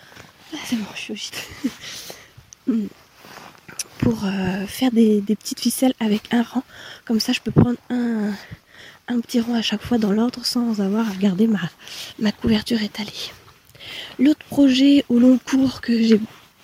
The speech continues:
repris et bientôt fini, c'est mon pull Sorel en mohair et laine, euh, je ne sais plus, Coste je crois. Et ça, il me reste vingt centimètres de manche et rentrer les fils et il est fini.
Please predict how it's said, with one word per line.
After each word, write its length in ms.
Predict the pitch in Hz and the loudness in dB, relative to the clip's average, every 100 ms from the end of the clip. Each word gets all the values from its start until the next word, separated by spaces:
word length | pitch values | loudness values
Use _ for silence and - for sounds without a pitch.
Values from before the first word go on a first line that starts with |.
| - - | -6 2
repris 500 | 226 247 - 269 262 - - - - | 4 2 4 4 4 -2 -16 -16 -4
et 260 | 220 214 214 | 2 4 4
bientôt 400 | - 349 - 294 | 2 -2 0 0
fini, 420 | - 269 320 349 | 4 6 6 4
c'est 220 | - 233 | 2 2
mon 140 | 220 220 | 4 2
pull 260 | - 294 | 2 2
Sorel 500 | - - 262 254 269 269 - - - - - | 2 2 2 4 2 0 -8 -12 -20 -16 -6
en 60 | |
mohair 840 | 233 226 220 208 208 247 214 214 226 - _ | -4 -2 -2 2 6 6 6 2 -4 -8 _
et 380 | 190 190 180 180 | -2 2 2 2
laine, 420 | 190 208 226 214 196 | 2 4 4 2 2
euh, 380 | 180 170 175 170 - _ _ _ - - - - _ | 0 -2 -4 -8 -12 _ _ _ -20 -20 -14 -14 _
je 120 | - | -2
ne 80 | 277 | -2
sais 180 | - 170 - | -2 -8 -10
plus, 260 | - 185 262 - - - - - - _ - - - - - | -2 -2 -2 -12 -16 -18 -18 -20 -20 _ -18 -18 -18 -20 -6
Coste 320 | 240 - - | -4 -4 -6
je 100 | 202 | -6
crois. 260 | - - 240 - - _ - - - _ _ - - - - - - _ - _ _ - | -6 -10 -10 -12 -20 _ -20 -20 -20 _ _ -20 -18 -16 -16 -18 -20 _ -20 _ _ 0
Et 300 | 202 214 208 | 4 4 2
ça, 220 | - 254 - | 2 -2 2
il 80 | 226 | 2
me 160 | 208 | 4
reste 420 | 196 202 233 - 185 | 2 0 0 -2 -2
vingt 240 | 185 247 | 0 0
centimètres 480 | - 247 214 190 180 | 0 0 2 2 2
de 40 | |
manche 280 | 190 262 - | -2 -2 -6
et 360 | 196 185 185 190 | -2 -2 0 -2
rentrer 300 | 170 208 202 | -2 0 0
les 40 | 185 | 0
fils 220 | - 226 | -2 0
et 60 | - | 2
il 80 | 202 | 2
est 60 | - | 0
fini. 260 | 196 196 | 0 0